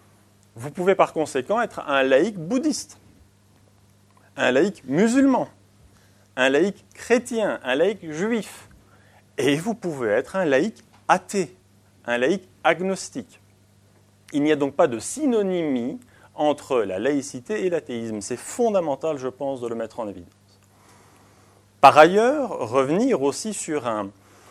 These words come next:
une phrase toute faite qui revient assez souvent dans le débat public, c'est « oui à la religion, mais dans la sphère privée ». Bien, la première des choses à mettre en évidence, c'est que la notion de sphère privée ne connaît pas de définition en droit.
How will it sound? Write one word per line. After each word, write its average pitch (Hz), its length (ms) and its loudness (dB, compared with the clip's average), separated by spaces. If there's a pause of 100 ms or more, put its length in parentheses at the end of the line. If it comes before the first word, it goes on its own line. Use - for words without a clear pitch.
(460)
une 175 140 -4
phrase 113 380 0
toute 160 180 -12
faite 131 260 -4
qui 135 100 -4
revient 127 600 -4
assez 113 280 -8
souvent 135 400 -4
dans 120 100 -2
le 107 140 -6
débat 117 260 0
public, 147 400 -8
c'est « 185 360 2
oui 170 260 0
à 151 40 4
la 139 100 6
religion, 143 340 -2
mais 185 100 -4
dans 147 120 -2
la 143 80 -4
sphère - 260 -6
privée ». 123 500 -6 (1300)
Bien, 95 220 -12
la 95 60 -8
première 165 300 2
des 143 100 0
choses 147 180 -4
à 139 60 2
mettre 131 220 -2
en 123 100 -6
évidence, 143 380 -6
c'est 147 120 -8
que - 120 -8
la 123 200 2
notion 147 460 -4
de 117 100 -4
sphère - 320 -12
privée 185 300 -6
ne 143 80 -4
connaît 156 260 0
pas 208 160 6
de 147 100 0
définition 165 800 -4
en 147 60 -2
droit. 104 340 -2